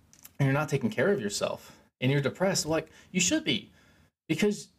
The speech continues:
like, that's your body saying, "Hey, this isn't right. We can do better."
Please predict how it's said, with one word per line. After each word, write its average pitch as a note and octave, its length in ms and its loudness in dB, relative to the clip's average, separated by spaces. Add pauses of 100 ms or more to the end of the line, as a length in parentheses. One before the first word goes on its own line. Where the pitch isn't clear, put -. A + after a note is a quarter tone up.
like, E3+ 180 0
that's G3+ 220 0
your G#3 80 2
body G3 300 2
saying, E3 280 0
"Hey, E3+ 180 2
this D#3 260 2
isn't F#3+ 300 2
right. C3+ 400 -2 (160)
We F3 140 2
can G#3 140 2
do F#3 120 0
better." C#3+ 460 0